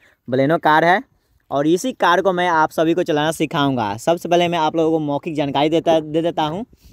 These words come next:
तो देखिए यहाँ पर पहले देख लेते हैं। यहाँ जैसे आप लोगों को दिखाई दे रहा है, जैसे कि सबसे राइट साइड में हुआ एक्सीलरेटर है,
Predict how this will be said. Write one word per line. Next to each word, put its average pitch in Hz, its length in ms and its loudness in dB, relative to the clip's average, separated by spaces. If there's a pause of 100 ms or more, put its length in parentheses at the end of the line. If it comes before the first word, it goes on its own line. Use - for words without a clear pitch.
(300)
तो 131 100 -6
देखिए 160 360 -2
यहाँ 165 400 -2
पर 202 160 0
पहले 170 260 -2
देख 156 160 -6
लेते 143 220 -8
हैं। 120 200 -12 (1080)
यहाँ 156 200 -2
जैसे 202 200 -4
आप 185 160 0
लोगों 185 180 2
को 190 80 -2
दिखाई 170 340 -2
दे 175 140 -2
रहा 156 320 2
है, 185 140 -6 (320)
जैसे 160 200 -6
कि 185 60 -10
सबसे 220 480 0
राइट 170 240 0
साइड 185 180 0
में 185 140 -4
हुआ 175 220 0
एक्सीलरेटर 156 540 -6
है, 175 240 -2